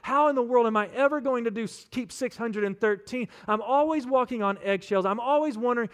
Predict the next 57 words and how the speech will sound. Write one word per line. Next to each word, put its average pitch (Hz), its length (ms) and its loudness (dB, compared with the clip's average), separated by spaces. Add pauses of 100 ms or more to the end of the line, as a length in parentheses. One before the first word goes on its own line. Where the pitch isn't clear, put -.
(100)
if 220 160 4
I'm 196 220 0
doing 294 300 0
things 240 280 -2
right 214 300 4
or 196 80 2
doing 285 300 -4
them 285 120 -4 (100)
wrong. 190 280 0 (180)
Am 208 100 0
I 185 60 2
gonna 285 280 0
be 294 120 -2
in 269 80 -2
trouble? 196 380 2
Am 190 100 0
I 190 80 -2
gonna 294 220 -2
get 302 120 0
arrested?" 220 320 0 (140)
Do 226 80 -4
you 233 120 0
see 311 260 0
how 254 240 0
oppressive 202 580 -2
that 185 200 -4
could 151 200 -8
be? 147 300 -2 (560)
Like, 190 140 0
they 226 140 4
could 208 180 0
never 277 480 2
be 233 220 -4
good 214 260 4
enough. 196 300 0
They 196 100 0
could 190 160 -4
never 262 340 0
keep 240 320 -8
the 190 80 0
rules. 180 440 0 (240)
And 185 120 -4
so 196 120 4
Jesus 285 520 0
looks 208 280 -2
at 180 100 -4
this 170 180 -8
guy, 165 220 0
and 160 100 -4
in 254 180 -4
this 269 200 -4
moment, 180 300 -2
he 175 80 -4
says, 175 180 -2 (200)
"Let's 240 200 4
just - 300 -6
take 190 180 -2